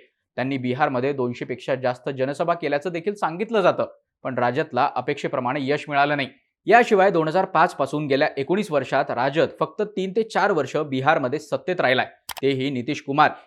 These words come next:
यांना मुख्यमंत्रीपदी स्वीकारून. जो राजद पक्ष कधी काळी स्वबळावर बिहारच्या सत्तेत बसायचा,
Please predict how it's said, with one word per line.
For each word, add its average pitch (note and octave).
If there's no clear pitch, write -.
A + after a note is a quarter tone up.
यांना F#3
मुख्यमंत्रीपदी F3+
स्वीकारून. C#3
जो C3
राजद C3
पक्ष C3+
कधी C3+
काळी C#3+
स्वबळावर D3+
बिहारच्या D3
सत्तेत A3
बसायचा, D#3+